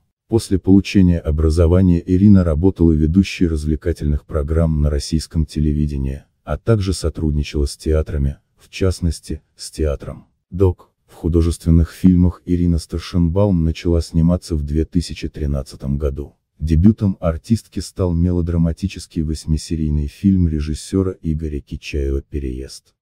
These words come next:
В две тысячи шестнадцатом году вышли сразу несколько новых работ с участием Ирины.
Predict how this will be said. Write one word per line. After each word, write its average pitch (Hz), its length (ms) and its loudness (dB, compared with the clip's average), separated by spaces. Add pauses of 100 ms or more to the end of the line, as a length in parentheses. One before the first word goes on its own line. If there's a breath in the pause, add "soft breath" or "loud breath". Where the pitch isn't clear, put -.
(160)
В 76 140 -8
две 85 200 4
тысячи 101 460 -2
шестнадцатом 85 720 -2
году 87 300 0
вышли 92 340 -2
сразу 90 440 -2
несколько 87 500 -2
новых 85 360 2
работ 80 380 -4
с - 100 -18
участием 76 720 -6
Ирины. 71 520 -6